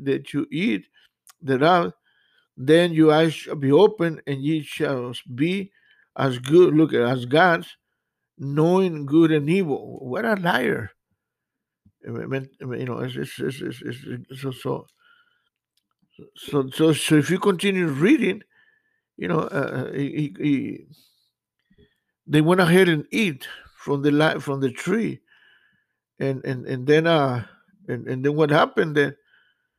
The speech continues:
Then, then, uh, when they eat, you know, they, they, they found themselves, like it says, naked, but as naked means they're spiritually dead.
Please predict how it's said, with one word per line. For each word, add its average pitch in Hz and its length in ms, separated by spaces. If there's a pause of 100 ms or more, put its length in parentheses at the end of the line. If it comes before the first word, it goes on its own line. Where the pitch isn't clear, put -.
(360)
Then, 123 400
then, 123 200
uh, 113 240 (1040)
when 147 140
they 151 100
eat, 185 480
you 165 80
know, 151 140
they, 135 180
they, 120 280 (180)
they 139 160
found 175 420
themselves, 160 480
like 135 200
it 123 80
says, 143 220
naked, 135 540
but 120 160
as 135 100
naked 165 360
means 165 160
they're 151 80
spiritually 147 640
dead. 160 360